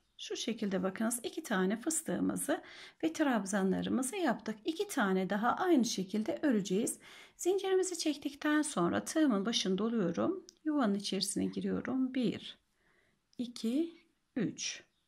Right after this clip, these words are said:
Bir tane zincirle kapatıyorum ve burada minik bir yuvamız açılıyor. Uzatıyorum.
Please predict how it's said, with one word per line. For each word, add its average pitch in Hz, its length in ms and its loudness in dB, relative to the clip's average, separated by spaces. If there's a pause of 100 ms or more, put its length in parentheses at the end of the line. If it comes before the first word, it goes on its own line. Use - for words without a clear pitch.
(100)
Bir 285 200 -2
tane 180 320 2
zincirle 208 560 -2
kapatıyorum 247 680 -2 (400)
ve 294 140 -6
burada 240 220 0
minik 269 380 4
bir 226 100 -2
yuvamız 202 480 2
açılıyor. 208 500 -2
Uzatıyorum. 269 1000 -2